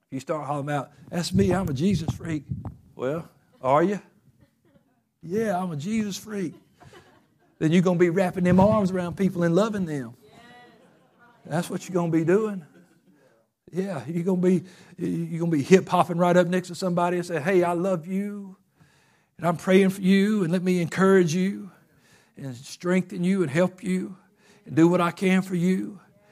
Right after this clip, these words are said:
Speaker 1: But that challenge of a disciple is living in relationship with other Christians. Yeah, hey,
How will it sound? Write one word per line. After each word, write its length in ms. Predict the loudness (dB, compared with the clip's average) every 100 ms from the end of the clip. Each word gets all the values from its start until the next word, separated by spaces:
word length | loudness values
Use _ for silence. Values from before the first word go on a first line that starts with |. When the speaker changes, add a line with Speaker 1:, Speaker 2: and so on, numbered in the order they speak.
| -20 _ _
Speaker 1:
But 360 | 0 0 -2 -4
that 200 | -4 -4
challenge 460 | -2 0 0 -2
of 140 | -4 -4
a 40 |
disciple 720 | -8 -8 -6 -4 -6 -10 -8
is 300 | -4 -4 -6
living 640 | 2 8 8 8 2 -2 -8
in 240 | -2 0 2
relationship 960 | 2 4 2 0 -8 -10 -6 -4 -4 -6
with 180 | -8 -8
other 460 | -6 -6 -4 -6 -10 _ _ _ _
Christians. 720 | -12 -8 -8 -12 -20 -20 -20 _ -20 _ _ _
Yeah, 280 | -10 -8 -8 -10 _ _ -10
hey, 220 | -8